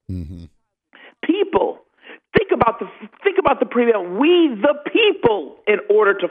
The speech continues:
Speaker 2: form a more perfect union."
Speaker 1: Yeah.
Speaker 2: It starts with we. <laughs> It starts with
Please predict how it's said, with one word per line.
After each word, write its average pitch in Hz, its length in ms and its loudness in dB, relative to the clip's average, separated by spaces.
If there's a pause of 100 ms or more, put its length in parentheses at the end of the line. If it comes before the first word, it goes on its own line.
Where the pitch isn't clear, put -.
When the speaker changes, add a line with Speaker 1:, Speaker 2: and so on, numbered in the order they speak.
Speaker 2:
form 165 240 2
a 156 80 4
more 156 180 2
perfect - 440 -6
union." - 340 -10 (480)
Speaker 1:
Yeah. 90 200 -6 (480)
Speaker 2:
It 254 200 0
starts 302 420 0
with 262 260 0
we. 233 640 0 (200)
<laughs> 208 60 0 (640)
It 254 120 -2
starts 370 320 2
with 349 140 0